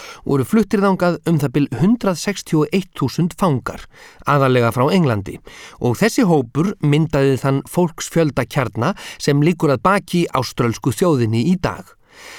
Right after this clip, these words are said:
En Ástralía var langt í frá ónumið land.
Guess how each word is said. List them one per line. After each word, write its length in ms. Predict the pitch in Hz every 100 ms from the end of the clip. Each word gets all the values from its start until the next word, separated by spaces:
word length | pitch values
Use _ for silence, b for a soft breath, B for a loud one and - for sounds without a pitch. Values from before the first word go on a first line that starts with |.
| B B -
En 320 | 135 127 120
Ástralía 720 | 127 185 - 220 190 156 143
var 160 | 143 143
langt 260 | 160 -
í 60 | 135
frá 240 | - 131
ónumið 600 | 123 147 135 113 107 107 120
land. 380 | 180 92 -